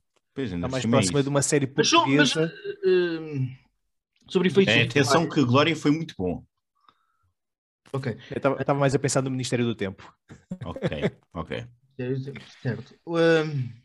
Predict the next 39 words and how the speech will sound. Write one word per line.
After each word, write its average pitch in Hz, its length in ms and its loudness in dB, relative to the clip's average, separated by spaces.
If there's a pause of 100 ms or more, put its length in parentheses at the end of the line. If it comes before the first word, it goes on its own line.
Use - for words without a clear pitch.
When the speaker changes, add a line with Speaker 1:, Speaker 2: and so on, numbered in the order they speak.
(1040)
Speaker 3:
eu 151 80 -12
ia 180 80 -6
fazer 185 220 2
aqui 185 160 -2
uma 170 180 -2
ponto 175 240 -2
espetacular 151 680 0
sobre 147 240 -8
efeitos 143 260 -8
visuais 143 640 2 (340)
e 143 40 -14
vocês 165 260 -6
estragaram 175 440 4
tudo, 165 300 -6
porque 135 140 -4
agora 143 220 4
eu 151 80 0
ia 160 100 0
inserir 160 500 -2 (340)
um 165 100 -2
dos 160 120 0
filmes 180 200 2
que 196 60 4
eu 180 40 4
mais 170 200 0
espero 170 320 0
para 170 140 -2
este 170 220 0
ano, 185 100 0
que 190 80 2
é 190 40 4
o 175 40 0
Doctor 180 300 -2
Strange 180 600 -2 (260)
and 165 100 -2
the 165 120 4
Multiverse 180 520 6
of 175 160 -6
Madness. 160 640 0